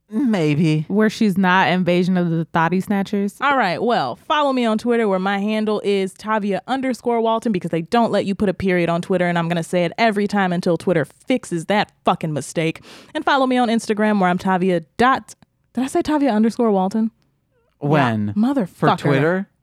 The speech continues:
Speaker 3: Yeah.
Speaker 1: Yeah.
Speaker 3: Fuck. Follow me on Twitter, where my handle is Tavia underscore C W, because they don't let you put a period, and I'm gonna mention it every time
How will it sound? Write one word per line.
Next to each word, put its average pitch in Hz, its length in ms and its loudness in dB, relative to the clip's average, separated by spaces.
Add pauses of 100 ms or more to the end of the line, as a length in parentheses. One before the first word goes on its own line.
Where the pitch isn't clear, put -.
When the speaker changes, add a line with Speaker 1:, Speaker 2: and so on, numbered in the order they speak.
(340)
Speaker 3:
Yeah. 170 340 -6 (420)
Speaker 1:
Yeah. 208 280 2
Speaker 3:
Fuck. 208 280 2 (400)
Follow 285 220 2
me 302 120 0
on 302 120 0
Twitter, 170 500 0
where 170 180 -4
my 208 200 2
handle 170 360 0
is 160 140 -2
Tavia 190 420 0
underscore 175 520 0
C 165 260 -6 (140)
W, 180 560 2
because 170 260 -2
they 170 120 -2
don't 220 260 0
let 226 160 0
you 202 100 -2
put 190 160 0
a 156 40 -2
period, 180 600 2
and 160 180 -4
I'm 175 120 0
gonna 180 160 2
mention 190 360 0
it 180 80 0
every 180 240 0
time 185 520 0